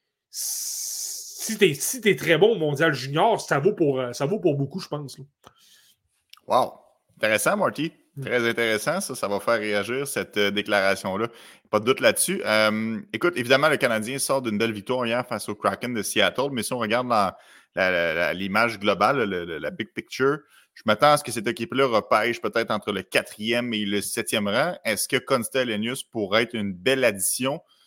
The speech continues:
Speaker 2: euh, considérant les autres joueurs disponibles, évidemment, pour, euh,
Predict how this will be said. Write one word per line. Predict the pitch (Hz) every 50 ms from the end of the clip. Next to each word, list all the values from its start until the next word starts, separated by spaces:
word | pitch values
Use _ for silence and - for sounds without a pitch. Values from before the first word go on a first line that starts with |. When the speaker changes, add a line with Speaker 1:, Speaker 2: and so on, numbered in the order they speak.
| _ _ _ - -
Speaker 2:
euh, | 82 85 80 78 76 71 67 - _
considérant | - 120 120 - - 123 113 104 120 135
les | 131 117 104 101 104 101 131
autres | 135 131 131 127 - - 113
joueurs | 101 98 101 113 113 110
disponibles, | 95 - - - 101 104 117 110
évidemment, | 107 95 90 95 92 101 110
pour, | 101 - 117 117 110 95 95
euh, | 92 90 87